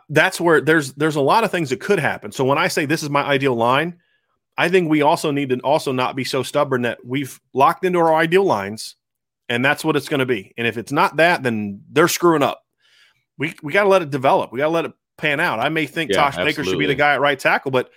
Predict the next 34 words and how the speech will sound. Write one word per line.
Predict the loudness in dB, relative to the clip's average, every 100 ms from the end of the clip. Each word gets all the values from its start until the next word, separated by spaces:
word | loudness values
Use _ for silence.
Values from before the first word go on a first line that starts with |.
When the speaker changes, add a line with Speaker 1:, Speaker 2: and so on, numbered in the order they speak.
| _ _ _
Speaker 1:
by | 0 2
the | 2
end | 0
of |
spring, | -4 -2 0 0
Tosh | 0 0 0
Baker | 0 -2 -2
may | -2 -2
be | -2
like, | 2 2 2 -2 -20 _ _ _ _ -4
"No, | 0
I | 2
got | 0 -2
this | -4
left | -2 -2 -2
thing | -4
locked | -4 -4 -4 -4
down." | -4 -4 -6 -14 -14 -14 -6
We | -2 2
don't | 2
know | 2 2
that | 0
yet, | -4 -8 -6
but | -8 -8 -18 -18 -2
that's | 0 2
what, | 2 2
that's | 2 0
the | 0
whole | -2
point | -2 -2 0
of |
this | -2
conversation | -2 -4 -2 -4 -4 -4 -4 -4
is | -4 -4